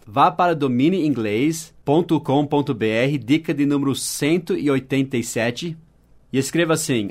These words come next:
"I never", eu nunca, né, "got around to", eu usei o "got", G O T, porque eu tô falando do passado. Eu nunca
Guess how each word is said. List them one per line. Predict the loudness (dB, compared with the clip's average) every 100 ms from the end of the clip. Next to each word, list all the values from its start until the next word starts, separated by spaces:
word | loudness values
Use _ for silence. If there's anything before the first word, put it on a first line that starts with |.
| -2
"I | -2 0
never", | -2 -2 -2 -2 -4 -6 _ -10
eu | -6
nunca, | -2 -2 -2 -2
né, | -2 -4
"got | -8 -4 2 2 2 -4
around | -6 -2 0 0 0 -2 -6
to", | -8 -2 2 2 0 -12 _ _ _ _ _ -20 -14
eu |
usei | -6 -4
o | -4
"got", | 2 2 2 0
G | -6 -2
O | 0 0
T, | -2 -8
porque | -6 -6
eu | -4
tô | -4
falando | -4 -4
do | -2
passado. | -6 -2 -2 -2 -2
Eu | -4
nunca | -4 -4 -2 -2 -4